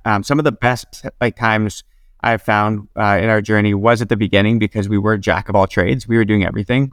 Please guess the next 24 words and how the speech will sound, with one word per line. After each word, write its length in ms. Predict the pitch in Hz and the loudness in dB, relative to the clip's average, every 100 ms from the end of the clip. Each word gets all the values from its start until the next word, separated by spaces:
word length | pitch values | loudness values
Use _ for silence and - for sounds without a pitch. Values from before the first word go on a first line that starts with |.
| - | -4
whether 200 | 101 104 | 0 0
it's 100 | 101 | -2
shipping 340 | - 110 113 | -4 -2 0
the 100 | 107 | 2
orders 400 | 107 104 110 107 | 2 2 2 2
or 40 | 101 | 2
marketing 540 | 104 104 107 110 110 | 0 0 -2 0 0
or 80 | 101 | 0
going 200 | 110 107 | 0 0
to 40 | |
the 80 | 104 | -2
trade 260 | - 98 104 | 0 0 0
show 140 | 107 | -6
floor. 380 | - 110 113 - _ - - | -2 0 0 -2 _ -20 -2
Those 200 | 127 127 | 0 2
were, 100 | 127 | 4
like, 160 | 120 104 | 2 0
the 100 | 101 | 0
hardest, 400 | 113 117 117 - | 0 0 0 -4
but 100 | 98 | -8
the 60 | |
best 340 | 98 104 107 - | -4 -2 -2 -4
times 300 | 101 98 98 | -4 0 -2
ever. 340 | 98 - - | -2 -6 -10